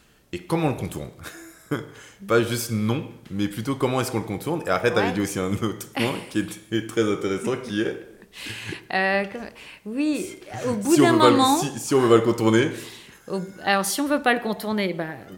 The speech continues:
Speaker 2: vas-y, mais bon, le mur après, hein, est, est
Speaker 1: Oui.
Speaker 2: pas très loin, hein, souvent. Mais des fois,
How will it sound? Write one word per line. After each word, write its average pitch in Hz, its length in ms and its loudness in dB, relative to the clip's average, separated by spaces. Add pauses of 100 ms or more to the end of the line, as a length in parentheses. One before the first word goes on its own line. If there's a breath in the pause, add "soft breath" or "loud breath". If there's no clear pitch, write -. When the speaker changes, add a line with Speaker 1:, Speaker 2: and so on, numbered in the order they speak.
(140)
Speaker 2:
vas-y, 220 280 4
mais 220 100 2
bon, 233 180 2
le 226 140 2
mur 269 260 2
après, 185 280 2
hein, 190 160 2
est, 196 200 0
est - 20 0
Speaker 1:
Oui. 135 140 6
Speaker 2:
pas 196 100 4
très 240 200 -2
loin, 214 400 0
hein, 226 40 -6
souvent. 214 440 -6 (480 loud breath)
Mais 220 360 0
des 214 240 -2
fois, 294 320 -4